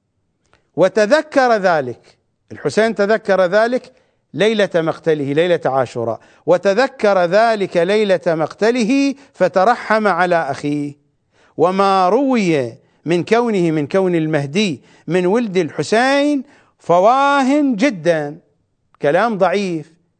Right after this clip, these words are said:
الإمام المهدي من ولد الإمام الحسن المجتبى لأنه لم يكن طامعاً في الخلافة، وأما الحسين فكان طامعاً في الخلافة وطالباً للدنيا،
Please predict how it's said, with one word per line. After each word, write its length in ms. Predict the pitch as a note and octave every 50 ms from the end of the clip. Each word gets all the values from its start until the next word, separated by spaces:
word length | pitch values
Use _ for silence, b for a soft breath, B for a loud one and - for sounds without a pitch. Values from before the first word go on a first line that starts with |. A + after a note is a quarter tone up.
| _ _ _ _ _ _ _ _ _ _ _ _ _ _ _ C#3+
الإمام 520 | C#3+ D3 D3+ D#3+ F3 G3 G3+ G3 F3+ E3+
المهدي 720 | D3+ D3 D3 C#3+ C3+ C3+ C3 F3 A3+ C4+ D4 D4+ D4 C#4+ - _ _ _ _ _ _ _ _ _ _ _ _ _ _ _ _ -
من 180 | C#3+ E3+ E3+
ولد 340 | E3 F#3 A#3+ C4 B3 G#3 G3
الإمام 520 | G#3+ F#3+ F#3 F3+ F3+ F#3+ G3+ G3 F#3 F3+
الحسن 460 | F3 D#3+ D3 - F#3 F3 - F#3+ F3+ F3
المجتبى 800 | E3+ E3 D#3+ F3+ G#3+ G3+ - - B3 B3 B3 C4 C4+ C#4+ D4 C#4 B B B B B
لأنه 800 | F3 F#3+ F#3+ G3 G#3 G#3 G3+ G3 F#3+ F3 F3 G3 G3 F#3+ F#3+
لم 240 | F3 F3 A3 C4+ C#4
يكن 380 | C4+ C4 A#3 - A#3 A#3 A3 G3
طامعاً 560 | - G#3+ G#3 G#3 G3+ G3 F#3+ E3+ F3+ F3 E3
في 100 | C#3 D#3+
الخلافة، 720 | E3+ D3 - D#3+ D#3+ D#3+ D3+ C#3+ C3+ - C#3+ C3+ C3+ - - _ b b b b b b
وأما 440 | C#3+ E3+ F#3 F#3+ G3 G3 F#3+ F#3 F3+
الحسين 800 | E3 C#3 - E3 D3+ - G#3+ A3 A#3+ B3 B3 C4 C4+ C4+ C#4 B B B B
فكان 480 | _ E3 D3+ - F#3 F3 E3+ E3 D#3+ D#3
طامعاً 600 | D3 F3+ G3+ A#3+ C#4 C#4+ C#4+ C4+ B3 B3+ A#3+ G3+
في 100 | F3 G3
الخلافة 680 | F3 C#3+ - F3+ F3 F3 E3+ D#3+ C#3 D#3 D#3 D#3 D#3+ D#3 B B B
وطالباً 640 | - D#3 E3 D#3 G3+ G3+ A#3 C4+ D4 D4 D4+ C#4+ D4
للدنيا، 840 | C#4 C4 B3 B3+ A#3 F#3+ F3 A3+ A#3 A#3 A#3 A#3+ B3 B3+ B3+ C4